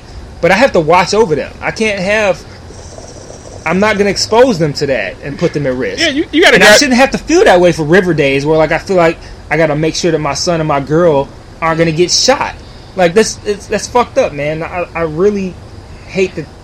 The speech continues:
Speaker 1: like, even the most wholesome of events have been sullied by niggas who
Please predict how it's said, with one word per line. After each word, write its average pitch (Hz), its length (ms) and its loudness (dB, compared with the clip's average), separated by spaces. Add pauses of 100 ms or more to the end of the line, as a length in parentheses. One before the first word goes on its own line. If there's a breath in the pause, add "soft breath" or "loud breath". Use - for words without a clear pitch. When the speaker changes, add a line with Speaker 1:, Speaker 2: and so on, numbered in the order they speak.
(160)
Speaker 1:
like, 170 220 -8
even 190 240 0
the 160 60 0
most 160 300 0
wholesome 180 360 0
of 147 140 -2
events 143 520 -4 (500)
have 151 280 0
been 139 340 0 (340)
sullied 165 680 0 (520)
by 131 540 0 (1300)
niggas 147 520 0
who 135 340 -2